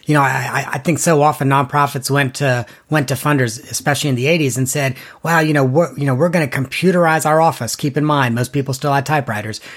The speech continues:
"We're gonna computerize our office, and we're gonna,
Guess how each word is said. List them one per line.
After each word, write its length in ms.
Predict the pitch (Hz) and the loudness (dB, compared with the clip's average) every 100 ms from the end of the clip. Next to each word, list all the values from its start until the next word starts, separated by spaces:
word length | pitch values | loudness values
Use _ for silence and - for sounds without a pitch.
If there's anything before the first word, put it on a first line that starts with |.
| - | -10
"We're 120 | - 151 | -4 0
gonna 180 | 151 | 0
computerize 840 | 135 135 - 139 156 170 165 156 147 | 0 -4 -4 0 2 4 4 2 2
our 140 | 151 | 2
office, 420 | 151 160 139 123 - - | 2 2 -2 -4 -8 -8
and 100 | 151 | -2
we're 120 | 156 175 | 2 2
gonna, 280 | 165 139 | 2 2